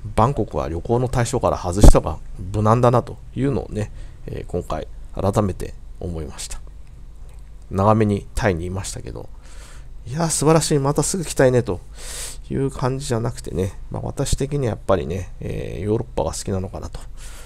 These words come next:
うん、ポルトガルのUberとか最高でしたね。えー、空気もきれいだし、物価も安いしね。えー、そう、物価安いですね。今、アジア物価安くないですからね。えー、いや、安いとこで食べるバックパッカーみたいな若いファイトのある人は安く過ごせるかもしれないですけど、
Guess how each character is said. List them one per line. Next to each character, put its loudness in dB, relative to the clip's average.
う -2
ん、 -4
ポ 4
ル 4
ト 4
ガ 10
ル 6
の 4
Uber 4
と -6
か -8
最 0
高 0
で 0
し -4
た -2
ね。 0
え -6
ー、 -10
空 -8
気 -10
も -6
き -6
れ -2
い -4
だ -4
し、 -6
物 -8
価 -2
も -2
安 -4
い -6
し -8
ね。 -8
え -10
ー、 -10
そ -8
う、 -8
物 -6
価 2
安 2
い 6
で -2
す -8
ね。 -2
今、 0
ア 2
ジ 2
ア 4
物 -4
価 2
安 0
く -2
な 2
い 4
で 4
す -6
か -10
ら -12
ね。 -4
え -10
ー、 -6
い -4
や、 -2
安 0
い 0
と -2
こ -4
で 2
食 0
べ 4
る 4
バ 0
ッ -6
ク -8
パ 6
ッ 0
カ 8
ー 6
み 2
た -2
い -2
な -4
若 6
い 8
フ -10
ァ 8
イ -2
ト 0
の 2
あ 0
る -2
人 -2
は 4
安 2
く -6
過 -2
ご 0
せ -6
る -4
か -4
も -4
し -6
れ -2
な -2
い -4
で -8
す -10
け -6
ど、 -6